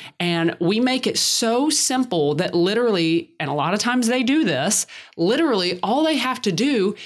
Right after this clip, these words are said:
is just copy and paste our announcement into the newspaper, their publication, whatever the case may be. I see our exact writing in so many media, and that's because we know how to write for media. There's a very special way to do it, you know?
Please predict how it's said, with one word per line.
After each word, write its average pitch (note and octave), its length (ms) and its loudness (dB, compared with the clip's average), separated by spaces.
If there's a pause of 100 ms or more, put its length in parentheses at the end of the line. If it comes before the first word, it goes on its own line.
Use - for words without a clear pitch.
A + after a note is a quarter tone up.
is F#3+ 160 -2
just F#3 300 -2
copy F3+ 720 -2
and E3 200 -4
paste F3+ 400 -2
our E3 380 -2
announcement D3 640 -4 (320)
into F3 640 2
the D#3+ 200 0
newspaper, D#3 720 0
their D#3+ 160 0
publication, D#3+ 680 -2
whatever E3+ 320 -2
the D#3 80 -6
case D#3 240 -4
may D3+ 80 -2
be. D3+ 220 -2
I G3 100 -2
see A#3 320 0
our F#3 300 -2
exact D#3+ 420 -2
writing F3 580 -2 (440)
in F#3+ 160 2
so F3+ 480 0
many F3+ 320 2
media, F#3+ 560 0 (420)
and G3+ 140 2
that's G#3 180 -2
because F3+ 540 -2 (360)
we G#3 360 2
know A#3+ 460 0
how E3+ 200 -2
to F3 120 -2
write A#2+ 320 -2
for G3 160 0
media. G#3+ 640 0
There's F#3 180 2
a G3 80 2
very F#3 260 0
special E3+ 500 -2
way C#3+ 240 -2
to G3+ 180 -2
do D4 260 0
it, - 260 -6
you E3+ 140 -2
know? D#3 300 -2